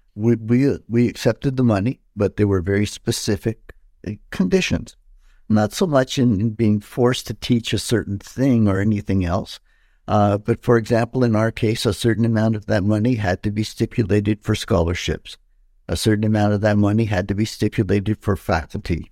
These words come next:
uh, faculty development, and, and so on. So these donors these days,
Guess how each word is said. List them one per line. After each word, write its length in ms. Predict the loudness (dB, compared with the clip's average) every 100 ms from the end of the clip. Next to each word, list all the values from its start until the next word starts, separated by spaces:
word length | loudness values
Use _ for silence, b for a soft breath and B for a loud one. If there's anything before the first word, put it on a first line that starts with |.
| _ -10
uh, 280 | -4 -4 -4
faculty 460 | -2 -2 -2 -2 -2
development, 640 | 0 2 2 2 0 -2 -2
and, 160 | -2 0
and 180 | 0
so 300 | 0 0 0
on. 160 | -2 -10 -16 -20 _ _ _ -18
So 260 | -2 2 2
these 240 | 2 0
donors 420 | 2 2 2 0
these 240 | 2 0 0
days, 540 | 0 0 0 -2 -10